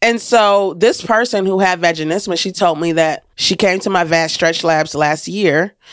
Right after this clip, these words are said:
And these are classes that are just anywhere from fifteen to about twenty-five dollars. They're exercise classes where I teach you pelvic floor exercises for an hour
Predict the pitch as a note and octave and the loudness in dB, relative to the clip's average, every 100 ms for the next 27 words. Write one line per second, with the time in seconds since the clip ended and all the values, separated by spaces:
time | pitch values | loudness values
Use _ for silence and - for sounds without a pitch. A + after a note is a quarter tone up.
0 | - A#3+ B3 F4 D5+ C#5 A#3+ G#3+ A3+ G#3+ | -6 -2 2 2 4 2 2 2 0 0
1 | F#3+ F3 E3 F3 F#3+ - - G#3+ C4 C4 | 2 2 2 2 0 -2 -6 0 2 4
2 | B3 G#3 G3 F3 - G#3 - G#3+ F#3+ F#3 | 2 2 -2 0 0 0 0 2 2 2
3 | F#3+ - E3+ D#3+ D#3+ - F3+ E3+ D#3+ D#3+ | 0 0 2 2 0 -2 -2 -2 0 0
4 | C#3+ D3 A#2 - - - _ - - D#3+ | 0 -4 -4 -10 -12 -14 _ -8 0 2
5 | G3 - A#3 A3+ G#3 - F#3+ F3+ F#3 E3+ | 0 0 0 2 0 0 0 0 -4 -2
6 | D#3+ D3 E3+ E3+ - E3 F3 F3 - F#3+ | -2 -2 -4 -6 -6 -2 0 0 -2 0
7 | - D#3+ D#3 D#3 D3+ C#3+ - D#3+ E3 D3+ | 0 -2 -2 -2 -2 -2 0 0 0 -2
8 | B2+ E2 D3+ | -4 -6 -10